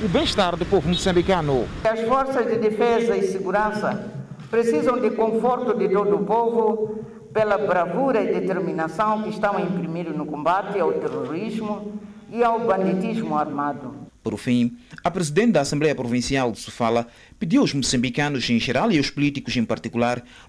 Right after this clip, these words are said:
Speaker 1: para que se reconciliem, dissipando a desconfiança recíproca, apelando a todos para que neguem e reneguem a guerra,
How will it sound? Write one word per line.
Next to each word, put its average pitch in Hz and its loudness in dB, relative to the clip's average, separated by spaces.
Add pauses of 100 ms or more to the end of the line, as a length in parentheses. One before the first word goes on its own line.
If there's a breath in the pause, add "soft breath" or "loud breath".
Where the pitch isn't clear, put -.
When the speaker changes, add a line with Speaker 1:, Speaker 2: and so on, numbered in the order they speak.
(160)
Speaker 1:
para 151 4
que 165 -2
se 160 -2
reconciliem, 165 0
dissipando 156 -2
a 127 -2
desconfiança 127 0
recíproca, 127 -2 (240 loud breath)
apelando 175 4
a 156 2
todos 233 0
para 139 0
que 131 -2
neguem 190 4
e 151 4
reneguem 147 2
a 123 2
guerra, 123 0